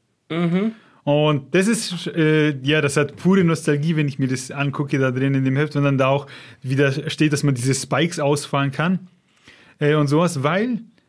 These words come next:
Speaker 2: ich finde es geil, weil früher, ganz, ganz früher, vor ewigen Monden, äh, hat mein älterer Bruder dieses Batmobil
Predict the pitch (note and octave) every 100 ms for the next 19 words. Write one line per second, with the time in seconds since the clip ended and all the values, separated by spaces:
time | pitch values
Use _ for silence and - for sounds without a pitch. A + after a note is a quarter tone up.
0 | _ E3 - F3+ F3 E3+ E3+ F#3 D3 D3+
1 | F#3 G#3 - - D#3 E3 A#3+ E3 B2 C#3+
2 | E3 E3+ D#3+ C#3+ - - D#3 E3+ - C#3
3 | C3 C3+ C#3 - _ _ _ _ _ _
4 | _ _ - F3+ E3 D#3 D3 D3 D3 D#3+
5 | F3 E3+ D#3+ D#3 - - _ _ C#3+ C3+
6 | D3+ D3 D#3 D#3+ E3 D3+ C3+ D#3 F#3+ F3
7 | C3+ G3 G#3+ - - - D3 F3+ F3+ C#3+
8 | D#3 G3